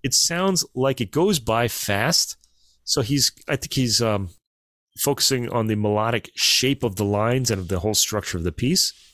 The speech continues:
It doesn't attempt to suspend time as, for example, Horowitz's performances of this do. The upright version is taken at a faster speed still, and I guess making sure all the voices connect. All harmonies are clearly audible.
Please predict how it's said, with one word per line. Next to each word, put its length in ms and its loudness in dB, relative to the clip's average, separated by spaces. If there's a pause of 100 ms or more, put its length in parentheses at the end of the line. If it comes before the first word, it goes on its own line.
(340)
It 100 -2
doesn't 240 2
attempt 360 0
to 80 2
suspend 720 0
time 600 0
as, 300 2
for 180 -2
example, 480 0
Horowitz's 600 0
performances 520 -2
of 60 -10
this 180 0
do. 300 -2 (380)
The 160 -2
upright 340 0
version 260 2
is 80 0
taken 300 0
at 100 2
a 60 0
faster 480 0
speed 540 0
still, 480 0 (440)
and 300 0 (560)
I 60 0
guess 260 0
making 240 0
sure 220 2
all 80 0
the 120 -4
voices 440 0
connect. 580 -4 (380)
All 160 2
harmonies 520 0
are 40 0
clearly 380 0 (200)
audible. 580 0